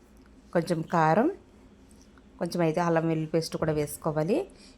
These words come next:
ఇవన్నీ వేసుకుని అయితే ఒకసారి బాగా కలుపుకోవాలండి. ఈ మ్యాగ్నేట్ చేసుకుని ఒక పది నిమిషాలన్నా పక్కన పెట్టుకోవాలి. అవి అయితే పక్కన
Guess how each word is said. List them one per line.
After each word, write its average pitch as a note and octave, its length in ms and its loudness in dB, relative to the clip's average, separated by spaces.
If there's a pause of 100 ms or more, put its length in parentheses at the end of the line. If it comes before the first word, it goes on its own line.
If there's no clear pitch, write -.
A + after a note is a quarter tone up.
(160)
ఇవన్నీ F3 340 0
వేసుకుని F3 280 -2
అయితే F3 160 -2
ఒకసారి E3 340 -2
బాగా D#3 260 -2
కలుపుకోవాలండి. D#3 680 0 (640)
ఈ F3+ 120 -2
మ్యాగ్నేట్ E3+ 420 0
చేసుకుని F#3 300 -2
ఒక F#3+ 100 -4
పది F3 140 2
నిమిషాలన్నా E3 480 -2
పక్కన F3 280 -4
పెట్టుకోవాలి. D#3+ 520 -2 (2250)
అవి F3 120 2
అయితే F3 160 -6
పక్కన F#3 220 0